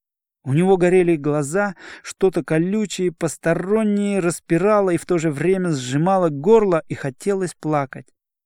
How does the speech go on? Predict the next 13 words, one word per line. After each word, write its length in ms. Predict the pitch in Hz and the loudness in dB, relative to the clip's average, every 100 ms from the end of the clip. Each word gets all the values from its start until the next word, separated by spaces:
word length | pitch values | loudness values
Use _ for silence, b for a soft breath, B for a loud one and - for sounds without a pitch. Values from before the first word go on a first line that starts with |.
| _ _ _ _ - | _ _ _ _ -2
Он 160 | 170 151 | 2 2
жадно 480 | 135 180 190 175 | 2 2 2 2
искал 360 | 170 - 175 170 | 0 0 2 2
этих 180 | 151 139 | 0 -2
горячих 680 | 139 135 190 190 165 143 | 0 0 0 0 -4 -2
и 60 | 170 | -2
сладостных 760 | - 151 190 202 175 - 175 - | -2 0 2 2 -2 -2 -4 -4
слёз, 520 | - 170 151 120 - B B | -4 0 0 -4 -14 B B
этих 240 | 143 156 | -4 -4
долгих, 640 | 135 131 202 190 131 143 127 | -4 2 4 4 2 -4 -4
горьких, 640 | 131 160 214 180 - 127 | -4 2 2 2 -8 -6
облегчающих 920 | 139 143 143 - - 208 180 - 165 - | -4 -2 -2 -4 -4 0 -2 -2 -6 -2
рыданий. 580 | 160 151 139 127 123 | 0 2 0 -2 -8